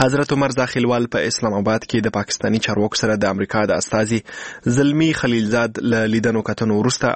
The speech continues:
ازادي راډیو ته وویل، د ځینو هیله مندیو سربیره افغانستان د پاکستان د ژمنو د عملي کېدو غوښتونکی دی. د پاکستان د بهرنیو چارو وزیر د سه شنبې په ورځ له زلمي خلیلزاد سره په لیدنه کې ژمنه وکړه چې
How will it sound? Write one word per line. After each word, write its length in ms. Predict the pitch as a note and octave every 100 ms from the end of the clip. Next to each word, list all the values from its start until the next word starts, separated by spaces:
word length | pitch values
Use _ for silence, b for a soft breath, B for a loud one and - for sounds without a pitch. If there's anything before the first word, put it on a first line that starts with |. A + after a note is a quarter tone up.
| G#2
ازادي 340 | G#2 G2+ A2 A#2 A#2 - G#2
راډیو 340 | G2+ G2 A2+ A2+
ته 60 | A#2
وویل، 280 | C3+ C#3+ C#3 B B B -
د 120 | C#3+
ځینو 220 | E3 D#3 D3+ C3+
هیله 160 | B2 A2
مندیو 280 | G#2 A2+ A#2+ -
سربیره 360 | G2+ A#2 A#2+ G#2
افغانستان 540 | A#2+ C#3+ D#3+ F3+ F3 D#3+
د 100 | B2 G#2+
پاکستان 360 | - - B2+ A2+
د 100 | G#2+
ژمنو 260 | A#2 A#2+ A2
د 100 | G2
عملي 220 | G2 G2
کېدو 320 | G#2+ G#2+ A2 G#2+
غوښتونکی 500 | A2+ - E2+ - D2 -
دی. 80 | - B B B B B C3+
د 80 | C3+
پاکستان 360 | C3+ - C3+ A#2+
د 60 |
بهرنیو 320 | A#2+ A#2 A#2 -
چارو 220 | A2 G2+
وزیر 340 | G#2 A#2+ C3 A#2
د 240 | A2 G#2+
سه 220 | A2 C#3
شنبې 260 | C3 A#2+ G#2
په 80 | G#2+
ورځ 260 | A2 G#2 G#2+
له 180 | A2 G#2+
زلمي 320 | A#2+ B2+ D3+ D3+ A#2+
خلیلزاد 520 | A2 G#2 A#2 A#2 -
سره 180 | G#2+ G2+
په 160 | G#2 G#2+
لیدنه 260 | B2+ C3
کې 220 | B2 G2+
ژمنه 200 | A#2 C#3+
وکړه 220 | D#3 F3
چې 80 | F3